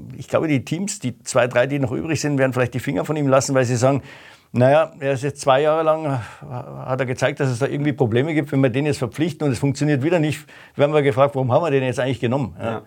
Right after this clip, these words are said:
Speaker 1: Ja. Und ich meine, er wäre aus einer Sicht attraktiv für das Team, weil im nächsten Jahr würde er praktisch kaum was kosten. Das, McLaren muss da sicher eine gehörige Abfindung zahlen und, äh, jedes neue Team würde dem Ricciardo wahrscheinlich sagen, also das erste Jahr fährst du da quasi für die Abfindung
Speaker 2: Ja.
Speaker 1: und im zweiten, wenn's klappt,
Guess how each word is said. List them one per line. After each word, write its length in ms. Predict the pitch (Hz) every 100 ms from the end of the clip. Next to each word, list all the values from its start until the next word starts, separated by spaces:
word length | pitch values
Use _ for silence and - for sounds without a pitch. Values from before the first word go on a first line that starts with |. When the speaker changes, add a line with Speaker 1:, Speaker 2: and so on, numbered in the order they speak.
| _ _ - 110
Speaker 1:
Ja. 120 | 110 - _ _ -
Und 320 | 123 123 - -
ich 140 | -
meine, 280 | 156 165 120 - -
er 220 | 143 127
wäre 120 | 139
aus 100 | 123
einer 220 | 143 175
Sicht 220 | 135 147
attraktiv 520 | 131 - 117 113 151 -
für 100 | 135
das 180 | 131 -
Team, 220 | 143 151
weil 80 | 123
im 80 |
nächsten 240 | 120 127 131
Jahr 80 | 120
würde 120 | 123
er 180 | - _
praktisch 320 | 120 107 113
kaum 200 | - 123
was 120 | 117 -
kosten. 380 | 135 - 147
Das, 320 | 127 101 - - - - -
McLaren 300 | 120 110 117
muss 140 | 127 120
da 80 |
sicher 220 | 113 127 127
eine 220 | 123 117
gehörige 400 | 113 117 120 110
Abfindung 420 | 131 151 147 143
zahlen 340 | - 131 135 131
und, 320 | 120 120 104
äh, 100 | 117
jedes 320 | 113 120 117
neue 200 | 117 113
Team 220 | 113 131
würde 200 | 117 120 117
dem 140 | 117
Ricciardo 440 | 107 110 110 117 113
wahrscheinlich 420 | 113 117 110 107
sagen, 180 | 113 107
also 160 | 101
das 80 | 98
erste 260 | 98 107 110
Jahr 80 | 101
fährst 220 | 110 -
du 80 | 107
da 120 | 98
quasi 320 | 107 104 107
für 100 | 110
die 80 | 101
Abfindung 480 | 123 143 139 123 - - -
Speaker 2:
Ja. 60 | -
Speaker 1:
und 140 | 131
im 60 | 117
zweiten, 340 | - 117 127 135
wenn's 160 | 110
klappt, 360 | - 127 -